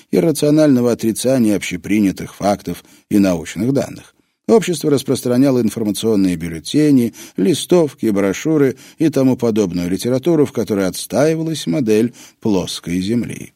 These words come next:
наса в шестидесятые годы опубликовала первые фотографии Земли, сделанные из космоса,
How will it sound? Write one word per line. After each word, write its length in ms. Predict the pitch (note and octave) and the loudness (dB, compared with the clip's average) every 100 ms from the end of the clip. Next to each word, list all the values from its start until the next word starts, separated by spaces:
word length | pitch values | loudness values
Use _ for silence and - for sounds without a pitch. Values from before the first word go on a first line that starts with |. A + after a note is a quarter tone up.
| _ _ _ _ | _ _ _ _
наса 400 | - G3+ F#3 D3+ | 4 4 4 2
в 60 | C3 | 0
шестидесятые 840 | C#3+ C3 C3 C#3+ C#3 C3 A2 B2+ | -2 -2 0 0 2 0 0 0
годы 240 | C#3+ E3+ | 0 2
опубликовала 720 | B2+ A2 G#2+ A#2 C3 D3+ C#3+ B2 | 0 0 -2 0 2 4 4 0
первые 560 | - C3+ D3+ C#3 C3 | 2 2 4 4 2
фотографии 800 | A#2 A2 A2+ G#2+ A2 F#2 F2+ F#2 | -2 -4 -2 0 0 0 -2 -2
Земли, 340 | G2 A#2 D#3+ | 0 0 2
сделанные 500 | E3+ D3 D#3+ D3+ D#3+ | 2 2 2 2 2
из 120 | F3 - | -2 -4
космоса, 640 | A2 E2+ D#2+ - - - | -4 -4 -6 -10 -10 -10